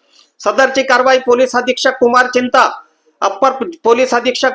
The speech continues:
पियुष जगताप, स्थानिक गुन्हे शाखाचे पोलीस निरीक्षक सतीश चौरे यांच्या मार्गदर्शनात सहाय्यक पोलीस निरीक्षक संतोष मनवर,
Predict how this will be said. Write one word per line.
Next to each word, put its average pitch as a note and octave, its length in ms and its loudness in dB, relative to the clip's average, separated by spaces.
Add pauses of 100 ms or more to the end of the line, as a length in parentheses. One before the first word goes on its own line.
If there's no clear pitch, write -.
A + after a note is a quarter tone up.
पियुष B3+ 280 2
जगताप, A#3 380 2 (320)
स्थानिक A#3 420 0
गुन्हे B3 320 2
शाखाचे B3 440 0
पोलीस B3 380 0
निरीक्षक B3+ 480 0
सतीश B3 420 -2
चौरे B3 300 2
यांच्या A#3 300 0
मार्गदर्शनात A#3+ 760 0 (680)
सहाय्यक C4 400 2
पोलीस B3 320 2
निरीक्षक B3+ 580 0
संतोष A#3 500 0
मनवर, A3+ 360 4